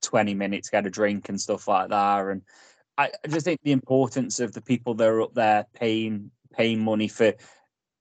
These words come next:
events as well, like, 'cause not everybody is season,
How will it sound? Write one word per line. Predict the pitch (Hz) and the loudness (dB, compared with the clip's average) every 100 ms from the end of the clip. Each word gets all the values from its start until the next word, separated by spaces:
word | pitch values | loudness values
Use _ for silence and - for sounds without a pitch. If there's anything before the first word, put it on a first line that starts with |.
| _ | _
events | 143 117 120 139 - - - - | -2 2 2 2 -2 -8 -8 -8
as | 117 104 | -6 0
well, | 117 120 | 2 2
like, | 113 110 - | 2 2 -2
'cause | - 110 - - | -10 -14 -14 -4
not | 147 131 | 0 2
everybody | 127 113 107 110 110 | 0 -2 -2 -2 0
is | 110 | -2
season, | - - 110 113 117 110 | -2 -2 -2 -2 -2 -4